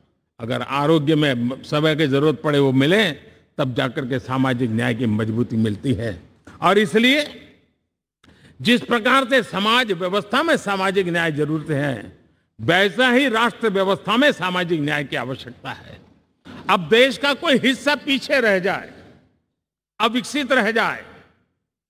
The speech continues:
ये भी सामाजिक न्याय के खिलाफ है। दुर्भाग्य से देश का पूर्वी इलाका, भारत का पूर्वी भाग,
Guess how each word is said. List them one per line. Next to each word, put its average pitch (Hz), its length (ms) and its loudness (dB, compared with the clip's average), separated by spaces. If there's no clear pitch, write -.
ये 156 300 4
भी 208 160 0
सामाजिक 175 540 0
न्याय 147 300 0
के 180 120 -2
खिलाफ 127 520 -4
है। 98 140 -20
दुर्भाग्य 147 640 -2
से 175 180 -2
देश 156 320 -2
का 170 160 -4
पूर्वी 247 480 -2
इलाका, 180 600 -2
भारत 165 460 -2
का 165 80 2
पूर्वी 180 400 0
भाग, 135 420 -6